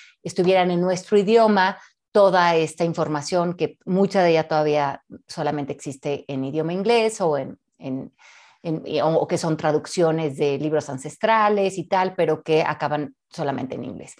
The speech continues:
Y, eh, dando estos cursos, empezaba yo también a dar sesiones. En los cursos yo daba sesiones uno a uno a los participantes, pero era una técnica ya muy personal mía, porque yo ya llevaba,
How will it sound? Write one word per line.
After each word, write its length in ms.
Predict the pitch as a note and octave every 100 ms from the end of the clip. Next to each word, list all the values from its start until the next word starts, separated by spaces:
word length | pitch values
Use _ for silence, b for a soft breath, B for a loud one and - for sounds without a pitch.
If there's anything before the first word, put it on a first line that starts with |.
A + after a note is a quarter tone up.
| B B B B B -
Y, 460 | B3 B3 B3 B3 - -
eh, 640 | A3+ A3+ A3 G#3+ G#3+ G#3 _ _ -
dando 440 | D3+ F#3 D4+ E4
estos 260 | F#4+ G4+ -
cursos, 680 | D4 D4 - G#3 G3 G3 - -
empezaba 440 | F#3 F3+ F3+ G#3+
yo 120 | G#3+
también 240 | F#3+ G#3+ G#3
a 60 |
dar 160 | G3 F#3
sesiones. 600 | A3 G#3 C4 B3 A3+ A#3+
En 100 | E3+
los 100 | C3+
cursos 320 | - E3+ F#3
yo 100 | F3+
daba 200 | F3 E3+
sesiones 480 | E3+ E3+ F3+ F3 F3
uno 180 | F3+ F3
a 60 | F3+
uno 340 | G3 G3 F#3+
a 60 | F3
los 160 | C3
participantes, 960 | - C#3 D3+ F3+ G3 A3 G#3+ G#3 A#3 A#3 B B B B B _ - -
pero 240 | C4 C4+
era 160 | D#4 F#4
una 200 | F#4 F4+
técnica 380 | E4 D4 D4 C#4+
ya 100 | A#3+
muy 140 | A#3+
personal 520 | B3 G#3+ - F#3 G3 G#3
mía, 340 | D4 E4+ G#3
porque 320 | F3+ F3+ F#3 E3+
yo 300 | E3+ E3 G#3+
ya 160 | G#3+
llevaba, 680 | G3+ G3 F3+ F3+ F#3 F3+ -